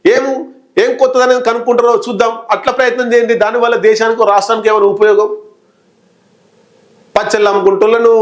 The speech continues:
అశ్లీలంగా భర్తను వదిలిపెట్టినాను, ఇంకో భర్తతోటి ఉండేటోళ్ళను, అక్రమంగా ఉండేటోళ్ళను, అక్రమ సంబంధాలు పెట్టుకునేటోళ్ళను,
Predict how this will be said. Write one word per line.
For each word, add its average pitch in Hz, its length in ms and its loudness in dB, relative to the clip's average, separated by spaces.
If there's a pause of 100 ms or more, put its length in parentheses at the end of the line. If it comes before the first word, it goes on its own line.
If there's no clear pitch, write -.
(180)
అశ్లీలంగా 202 500 0 (540)
భర్తను 196 400 0
వదిలిపెట్టినాను, 190 800 0 (120)
ఇంకో 196 240 0
భర్తతోటి 180 420 -2
ఉండేటోళ్ళను, 185 520 2
అక్రమంగా 185 480 0
ఉండేటోళ్ళను, 196 440 2
అక్రమ 175 200 -2 (100)
సంబంధాలు 175 440 0
పెట్టుకునేటోళ్ళను, 208 560 2